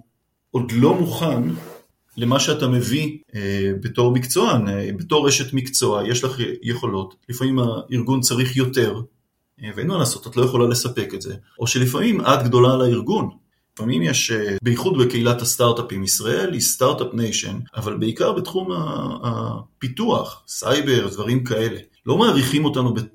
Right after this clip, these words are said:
בגלל שמאיתנו יוצאת בשורת העיצוב או האפיון או חוויית המשתמש. מבינים היום שצריך את זה, אבל הרבה פעמים כשאתה צריך להחליט על במה להשקיע, אה, סטארט-אפים בישראל משקיעים בעיקר ב-,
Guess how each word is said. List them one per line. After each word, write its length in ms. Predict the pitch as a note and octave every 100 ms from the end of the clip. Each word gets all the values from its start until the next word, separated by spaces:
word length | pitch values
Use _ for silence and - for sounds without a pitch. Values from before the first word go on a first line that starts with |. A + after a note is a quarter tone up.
| _
בגלל 720 | A#2+ A#2+ A#2 C3 C#3+ C#3 B2+ B2 - _ _ _
שמאיתנו 680 | - B2+ A#2+ A#2 C3+ D#3 C3
יוצאת 340 | A#2+ C3 B2+
בשורת 400 | B2 A#2 B2 B2
העיצוב 520 | A#2 G#2 - D3 D3+
או 140 | G#2+ G#2
האפיון 480 | G2+ - C#3+ C3+ A2
או 120 | -
חוויית 380 | G2+ G2+ A2 A2+
המשתמש. 600 | A2+ - A2 - - - B2+
מבינים 320 | B2 C#3+ G3
היום 140 | E3
שצריך 480 | E3 - E3 A3+ -
את 60 | A2
זה, 120 | G2+
אבל 260 | G2+ A2 G#2+ - _ -
הרבה 220 | G#2+ D#3 F3+
פעמים 240 | A#3+ G#3+
כשאתה 280 | B2 A2+ -
צריך 580 | - A#2+ E3+ - - - _ _
להחליט 460 | A2 G#2+ - D#3 -
על 240 | G2 - - _ _ _ _
במה 360 | C3+ B2 G#2+ C3
להשקיע, 600 | D3+ A#2 - - G#3+ E3+ - _ _ -
אה, 180 | A2+ A#2
סטארט-אפים 800 | - - C3 D3+ F3 F3+ D#3+ D3+
בישראל 480 | C3+ B2+ G#2+ A#2+ D#3
משקיעים 520 | C3+ - - A#2 C#3+
בעיקר 600 | A#2 G#2 - A#2+ B2+ A#2+ G#2
ב-, 240 | A#2 A#2